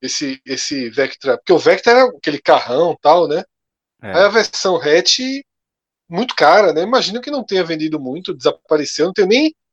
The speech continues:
Speaker 1: visualização dela, mas eu fui pro lançamento, e aí, é, lá na G M, que eu acho que é Campinas, se não é Campinas, é ali do lado de Campinas, tem uma pista oval.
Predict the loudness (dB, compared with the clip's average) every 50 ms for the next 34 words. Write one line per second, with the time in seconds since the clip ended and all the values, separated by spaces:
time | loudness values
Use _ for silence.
0 | _ _ _ _ _ _ _ _ -6 0 2 4 4 4 4 2 0 0 0 0
1 | 2 2 2 2 2 2 2 0 0 -2 -6 -6 -4 0 0 0 0 0 -2 -2
2 | -2 0 -2 -4 -6 -10 -16 -20 _ -4 0 2 2 2 2 0 -4 -6 -6 -8
3 | -10 -12 -12 _ _ _ _ _ _ _ _ _ _ _ _ _ _ _ _ _
4 | _ _ _ _ _ _ _ _ -6 -2 -2 0 0 0 2 2 2 0 0 2
5 | 4 4 4 4 2 2 0 0 0 0 -2 -2 -4 -4 -8 -10 _ _ _ _
6 | _ _ _ _ _ _ _ _ _ _ _ _ -8 -6 -4 -4 -2 -4 -6 -8
7 | -10 _ -4 -2 -2 -2 -4 _ -14 -10 -8 -6 -6 -6 -4 0 0 0 0 0
8 | -4 -4 -4 -2 0 0 2 4 4 2 2 2 -4 -6 -10 _ _ _ _ _
9 | _ _ _ -6 -2 2 4 4 4 4 0 -10 -12 -14 -14 -14 -14 -14 -14 -10
10 | -10 -10 -10 -10 -12 _ _ _ _ _ _ _ _ _ _ _ _ _ _ _
11 | _ _ _ -2 0 2 4 2 2 2 0 -2 0 4 4 4 4 4 2 2
12 | 2 0 -4